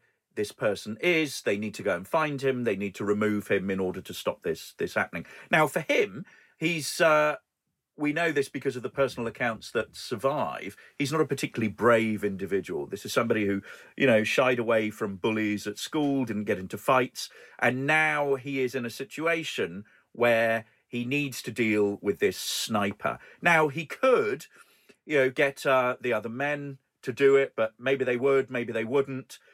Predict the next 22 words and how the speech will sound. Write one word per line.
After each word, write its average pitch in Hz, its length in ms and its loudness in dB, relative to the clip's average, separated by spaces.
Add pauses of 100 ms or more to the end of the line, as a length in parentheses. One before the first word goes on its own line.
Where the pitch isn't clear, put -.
(220)
Um, 131 460 4
he 143 180 -8
could 208 260 0
just - 360 -6
timidly 135 680 -4
run 117 300 0
away. 120 640 -2 (400)
Um, 147 460 4 (320)
but 151 200 2 (520)
basically 165 440 -2
what 127 200 0
he 131 60 -4
decides 123 460 -2
to 135 80 -16
do 127 540 0 (320)
is 135 320 4
to 131 520 0 (180)
take 165 300 -2
this 135 180 2
on 113 200 2
himself, 110 460 -2
despite - 840 0